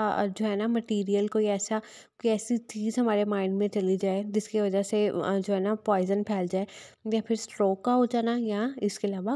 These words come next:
क्लॉटिंग हो जाना। इस सब की वजह से क्या होता है?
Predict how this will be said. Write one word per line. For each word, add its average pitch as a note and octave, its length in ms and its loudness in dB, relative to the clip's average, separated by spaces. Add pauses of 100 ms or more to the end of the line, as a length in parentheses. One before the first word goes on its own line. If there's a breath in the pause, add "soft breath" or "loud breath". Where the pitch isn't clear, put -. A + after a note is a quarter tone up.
(120)
क्लॉटिंग G3 420 2
हो F#3+ 120 2
जाना। D#3 280 -4 (340 loud breath)
इस A#3+ 180 -2
सब A3 200 -2
की C4+ 240 -2 (180)
वजह G#3 200 0
से A3 140 -4
क्या G#3+ 160 -2
होता G3+ 240 0
है? F4 100 -2